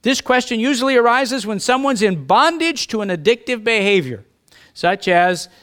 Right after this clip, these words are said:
and I have sex there, and there's areas where it's not an addictive behavior, sex, drugs, alcohol, gambling, cursing, temper, smoking, whatever your issue might have been.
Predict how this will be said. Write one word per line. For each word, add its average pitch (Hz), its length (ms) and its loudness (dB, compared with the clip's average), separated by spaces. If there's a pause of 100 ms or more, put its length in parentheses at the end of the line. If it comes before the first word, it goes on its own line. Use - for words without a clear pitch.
(180)
and 143 160 -10
I 139 120 -6
have 139 180 -6
sex - 340 -2
there, 156 180 -2
and 151 120 -4
there's 143 300 -8
areas 160 280 -2
where 147 120 -4
it's 135 140 -10
not 151 200 -4
an 131 180 -12
addictive 139 340 -10
behavior, 143 380 -2 (420)
sex, 196 400 -2
drugs, 175 480 0
alcohol, 175 540 0
gambling, 180 520 -2
cursing, 180 460 -4
temper, 170 380 -6
smoking, 156 480 -6
whatever 160 560 -2 (160)
your 143 240 -4
issue 147 260 -6
might 131 220 -6
have 127 120 -10
been. 139 240 -4